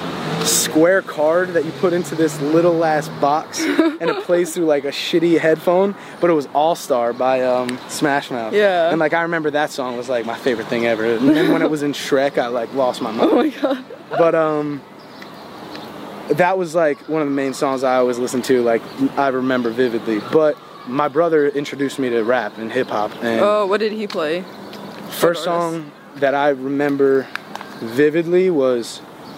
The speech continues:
Speaker 1: Illmind of Hobson Five.
Speaker 2: Mm-hmm.
Speaker 1: Um, that was the song where, like, I realized that it's beyond just good sounding music and somebody singing well over it or rapping over it well, flowing with it. Like,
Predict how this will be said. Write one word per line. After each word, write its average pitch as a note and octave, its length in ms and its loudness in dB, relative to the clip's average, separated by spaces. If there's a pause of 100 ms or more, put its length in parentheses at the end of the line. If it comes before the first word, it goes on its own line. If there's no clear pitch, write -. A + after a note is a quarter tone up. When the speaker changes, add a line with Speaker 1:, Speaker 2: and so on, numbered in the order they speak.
Speaker 1:
Illmind C#3+ 460 2 (260)
of - 100 -4
Hobson B2+ 320 0
Five. B2+ 340 2
Speaker 2:
Mm-hmm. F#3+ 840 -6
Speaker 1:
Um, A#2 340 0 (1300)
that F3+ 200 0
was G3+ 140 2
the F3+ 80 -4
song F3 420 0
where, D#3+ 140 4
like, D3+ 200 2
I C#3 80 0
realized C3+ 680 2
that C3 220 2 (120)
it's C#3 180 -4
beyond C#3+ 680 2
just C3+ 360 -2 (140)
good D#3 180 2
sounding C#3 460 -2
music C#3 460 0
and A#2+ 260 -4
somebody C3 300 0
singing B2+ 440 0
well A#2+ 180 4
over A2+ 240 2
it A2+ 160 2
or B2 80 4
rapping B2 380 2
over A2+ 220 0
it A2 80 0
well, A#2 340 2
flowing C3+ 540 0
with D3 120 2
it. D#3 140 4
Like, A#2+ 200 0